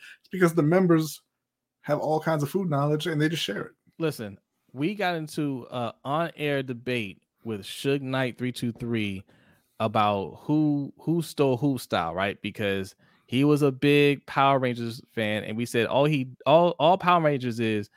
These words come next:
Speaker 2: is Voltron. Okay, they bit off of Voltron, and
Speaker 1: <laughs>
Speaker 2: Just Alice said, "No, they are all copies."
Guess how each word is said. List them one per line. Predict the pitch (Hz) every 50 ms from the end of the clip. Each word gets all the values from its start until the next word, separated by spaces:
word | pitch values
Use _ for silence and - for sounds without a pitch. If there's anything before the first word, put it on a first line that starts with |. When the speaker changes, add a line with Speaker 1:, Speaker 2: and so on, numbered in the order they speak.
| _ _ -
Speaker 2:
is | - 104 98
Voltron. | 90 98 127 127 117 - - - 82 71 67 _ _ _ _ _ _
Okay, | - 117 120 123 120 113 - -
they | - 120 113 101
bit | 87 85 - 139 147 -
off | 123 131 123
of | 123 107 101
Voltron, | 117 113 107 - - - 85 78 78 78 _ _ - - - 135 143 -
and | 107 95
Speaker 1:
<laughs> | 76
Speaker 2:
Just | 131 131 - -
Alice | 139 143 135 131 117
said, | - 127 117 107 101 92
"No, | 107 120 151 190 202 147 107 90 - - _ _ _ _ _ _ _ _ _ _ _ _ _ _ _ _ _ _ -
they | 113 127 160 175 170
are | 147 139 - -
all | 151 156 170 165 151 135 120 104 95 90 - _ _ _ _ _ _ _ _ _ _ _ _ _ _ -
copies." | - 165 147 143 127 - 101 82 73 - - -